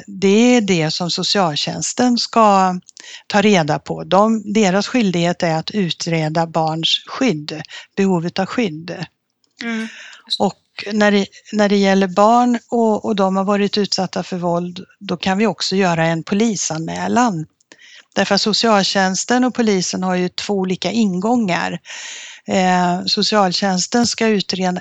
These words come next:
Speaker 1: utreda barns beskydd, eller sk-, behovet av skydd, och polisen ska snabbt in för att säkra, eh, spår, spårsäkra helt enkelt.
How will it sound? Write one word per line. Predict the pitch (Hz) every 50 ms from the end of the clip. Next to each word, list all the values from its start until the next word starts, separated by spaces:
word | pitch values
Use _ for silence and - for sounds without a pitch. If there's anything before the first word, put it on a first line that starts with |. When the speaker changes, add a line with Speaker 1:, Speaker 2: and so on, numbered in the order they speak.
| - -
Speaker 1:
utreda | 233 208 240 208 - - 196 202 185 175 185
barns | 165 196 180 175 175 165 - -
beskydd, | - 175 - - 214 202 190 180 185 - -
eller | 214 208 185 190
sk-, | - - - -
behovet | 196 196 214 202 180 202 190 175 170 175 -
av | 180
skydd, | 175 - - 277 269 269 240 220 202 - - - - - - - - -
och | - 233 -
polisen | - 254 214 196 165 165 160 - - - 196 196 190
ska | - - - - 190 185 180 180 175 202 - -
snabbt | - - 220 202 170 - - - -
in | 190 175 160 170 170
för | - 185 175
att | 170 165 -
säkra, | - - - 190 175 156 - - - - 170 165 160 160 175 170
eh, | 190 185 175 180 180 - 165 165 165
spår, | 160 - - 262 285 262 185 - 359 - - -
spårsäkra | - - - - 185 147 147 - - 175 160 151 - 220 226
helt | 214 190 170 160 156 -
enkelt. | 175 175 170 151 - - 170 170 170 - -